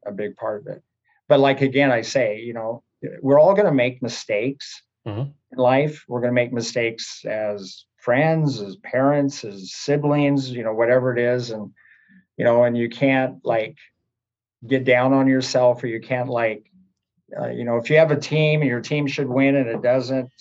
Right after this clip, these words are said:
Speaker 1: you know, you, you gotta, Mel used to always say, "You got ten minutes to feel sorry for yourself, and then you gotta move on," you know, and, and you gotta just own it, and you move on, and you make everybody happy around you. And, and then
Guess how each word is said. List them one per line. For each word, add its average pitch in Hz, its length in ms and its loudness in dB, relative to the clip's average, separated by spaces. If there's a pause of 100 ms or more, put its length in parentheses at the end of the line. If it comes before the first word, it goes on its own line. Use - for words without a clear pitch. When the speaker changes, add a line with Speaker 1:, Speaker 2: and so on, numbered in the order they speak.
(340)
Speaker 1:
you 123 80 -6
know, 117 280 0
you, 113 460 -8
you 117 80 -20
gotta, 117 380 2 (640)
Mel 135 200 4
used 143 200 0
to 151 60 4
always 127 220 0
say, 135 240 2
"You 131 180 -2
got 127 180 2
ten 143 180 -2
minutes 143 200 -2
to 151 60 -8
feel 139 200 -4
sorry 123 340 0
for 135 120 -4
yourself, 117 400 -2
and 120 100 -8
then 113 80 -8
you 113 80 -10
gotta 113 180 -4
move 107 240 -10
on," 98 260 -8 (320)
you 104 100 -12
know, 107 240 -6
and, 101 240 -10 (760)
and 117 120 -6
you 120 80 0
gotta 131 220 4
just 135 220 0
own 113 200 2
it, 139 80 4
and 127 160 -6
you 117 100 -4
move 117 240 -4
on, 117 220 0
and 135 100 0
you 117 60 -6
make 113 240 -6
everybody 117 340 -2
happy 110 340 -4
around 107 340 -6
you. 147 100 0
And, 160 260 -2 (840)
and 107 100 -10
then 110 420 -8